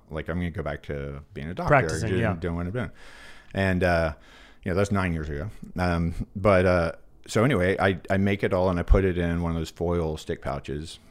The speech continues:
Speaker 2: Mm-hmm.
Speaker 1: so that guys can just grab a handful of them, put 'em in their pocket, and
Speaker 2: Mm-hmm. Mm-hmm.
Speaker 1: they can get wet and they can get hot and whatever. It doesn't mess with anything, and they mix it with water and they take it and helps people sleep. And I got every, you know, but while they were in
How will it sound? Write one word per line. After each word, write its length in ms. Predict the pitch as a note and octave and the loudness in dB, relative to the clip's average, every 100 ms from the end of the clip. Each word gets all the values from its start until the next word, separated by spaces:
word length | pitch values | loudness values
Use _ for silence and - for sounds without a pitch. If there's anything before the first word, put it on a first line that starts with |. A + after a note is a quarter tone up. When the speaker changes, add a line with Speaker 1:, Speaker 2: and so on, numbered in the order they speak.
| - - | -14 -6
Speaker 2:
Mm-hmm. 240 | B2 B2 A#2+ - | -4 -4 -6 -16
Speaker 1:
so 280 | - F#2 E2+ | -4 -2 0
that 240 | E2 D#2 - | -2 -6 -4
guys 240 | D#2 D#2+ | -4 -4
can 100 | E2 | -6
just 140 | D#2+ - | -6 -4
grab 160 | D#2 | -4
a 40 | D2+ | -4
handful 320 | D2 D2+ D2 | -8 -8 -8
of 60 | D2 | -8
them, 100 | C#2+ | -6
put 100 | D2+ | -6
'em 80 | D2+ | -4
in 80 | D2 | -6
their 80 | C#2 | -4
pocket, 380 | C2 - D2 D2 | -6 -4 -4 -2
and 280 | B1 B1 A#2+ - - | -2 -4 -8 -18 -14
Speaker 2:
Mm-hmm. 40 | A#2 | -8
Mm-hmm. 160 | A2+ A2 | -8 -6
Speaker 1:
they 60 | E2 | -4
can 80 | D#2+ | -4
get 140 | D#2+ D2 | -4 -6
wet 220 | C#2+ - | -6 -6
and 80 | D2 | -8
they 40 | |
can 60 | D2+ | -8
get 100 | - | -6
hot 300 | C#2+ D2 E2 | -6 -6 -6
and 340 | D#2+ D2+ C#2+ | -8 -6 -6
whatever. 240 | E2+ C#2 D2+ | -6 -6 -8
It 60 | |
doesn't 180 | D#2 E2 | -8 -6
mess 180 | D2 D2+ | -8 -8
with 160 | D2 D2 | -10 -10
anything, 320 | C#2 C#2+ D#2 | -8 -8 -8
and 80 | D2 | -8
they 40 | |
mix 180 | C#2+ D2 | -10 -10
it 40 | |
with 120 | D2+ C2+ | -10 -10
water 240 | C2+ D2 | -8 -8
and 80 | C#2 | -8
they 40 | |
take 200 | - - F2+ | -10 -10 -8
it 80 | |
and 160 | E2 D#2+ - - - - - - - - - - | -6 -8 -10 -20 -20 -20 -20 -20 -20 -20 -20 -10
helps 220 | - - | -10 -6
people 200 | E2+ F#2 | -8 -8
sleep. 220 | - B2 | -6 -6
And 80 | D#2+ | -4
I 40 | D#2 | -4
got 140 | D2 | -4
every, 280 | D#2+ E2 D#2 - | -4 -6 -8 -6
you 80 | E2 | -6
know, 80 | D2 | -2
but 260 | - F2 - - - - - | -2 -2 -6 -20 -20 -18 -4
while 360 | G#2 A#2+ A#2+ G#2 | 2 6 6 6
they 160 | F2+ | 4
were 140 | E2+ G#2+ | 4 2
in 360 | D#3+ F2+ A2+ | 2 2 0